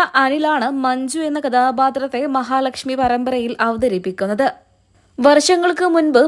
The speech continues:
മഴവിൽ മനോരമയിൽ സംപ്രേഷണം ചെയ്തിരുന്ന ഒരു പരമ്പരയിലൂടെയാണ് സാൻഡ്ര അനിൽ അഭിനയ രംഗത്തേക്ക് ചുവട് വച്ചത്. നടിയും മോഡലും നർത്തകിയുമാണ് സാൻഡ്ര. സോഷ്യൽ മീഡിയയിലും സജീവ സാന്നിധ്യം തന്നെയാണ്. തന്റെ വിശേഷങ്ങളൊക്കെ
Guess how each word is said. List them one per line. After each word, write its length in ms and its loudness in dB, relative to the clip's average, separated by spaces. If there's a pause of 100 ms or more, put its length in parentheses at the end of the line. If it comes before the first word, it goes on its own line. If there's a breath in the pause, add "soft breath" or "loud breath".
മഴവിൽ 320 2
മനോരമയിൽ 520 2 (100)
സംപ്രേഷണം 520 0
ചെയ്തിരുന്ന 420 2
ഒരു 220 2
പരമ്പരയിലൂടെയാണ് 1120 2 (360 loud breath)
സാൻഡ്ര 340 4 (220)
അനിൽ 240 0
അഭിനയ 420 2
രംഗത്തേക്ക് 540 0 (100)
ചുവട് 360 0
വച്ചത്. 280 0 (440 loud breath)
നടിയും 480 2 (100)
മോഡലും 440 4
നർത്തകിയുമാണ് 800 0
സാൻഡ്ര. 420 -4 (360 loud breath)
സോഷ്യൽ 340 2
മീഡിയയിലും 580 2
സജീവ 400 0
സാന്നിധ്യം 560 0
തന്നെയാണ്. 500 -2 (360 loud breath)
തന്റെ 220 4
വിശേഷങ്ങളൊക്കെ 800 2